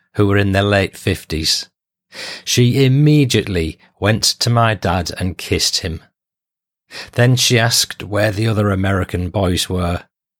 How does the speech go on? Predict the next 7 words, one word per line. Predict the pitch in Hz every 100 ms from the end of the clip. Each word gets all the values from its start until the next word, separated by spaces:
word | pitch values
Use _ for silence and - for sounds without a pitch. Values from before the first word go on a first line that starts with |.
| _ _
My | 104 90
dad | 117 113 - -
broke | 120 120 -
down | 104 107 107
in | 107 -
tears. | - 92 80 85 - - - _ _ _ _ _ _ _ _ _ _ - - -
Dave | - 127 131